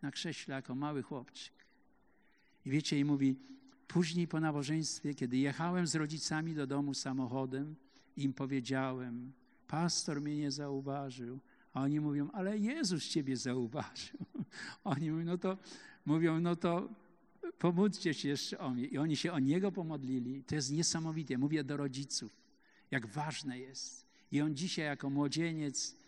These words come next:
zawarł przymierze z Panem. To jest niesamowite. Ja byłem wzruszony tym. Nie chodziło o mnie,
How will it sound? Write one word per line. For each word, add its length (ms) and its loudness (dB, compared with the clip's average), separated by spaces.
zawarł 400 0
przymierze 480 0
z 120 -4
Panem. 400 -8
To 80 -10
jest 100 -4
niesamowite. 600 -2
Ja 80 -2
byłem 360 0
wzruszony 800 2
tym. 220 0
Nie 100 2
chodziło 400 2
o 160 0
mnie, 280 2